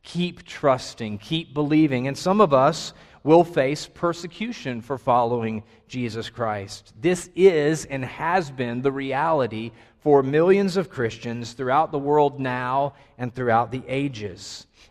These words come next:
And if that is part of God's calling for us, if so, take courage. Don't retreat,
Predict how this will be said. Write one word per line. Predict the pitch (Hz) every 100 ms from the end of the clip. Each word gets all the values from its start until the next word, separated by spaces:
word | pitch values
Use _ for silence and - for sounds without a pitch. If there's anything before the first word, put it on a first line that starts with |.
| -
And | 143
if | 139
that | 143 185
is | 190
part | - 165 165 170
of | 156
God's | 147 147 160 -
calling | - - 165 147 120 123 127
for | - 143 170 170
us, | 110 104 117 - -
if | 147 170
so, | - - 101 95 104 127 - _ _ _ _ _
take | - 180 170
courage. | - 147 113 117 139 139 - - _ _ _ _ _ _ _ _ _ -
Don't | 139 170 160 - _ _ 160
retreat, | 170 - - 123 120 120 -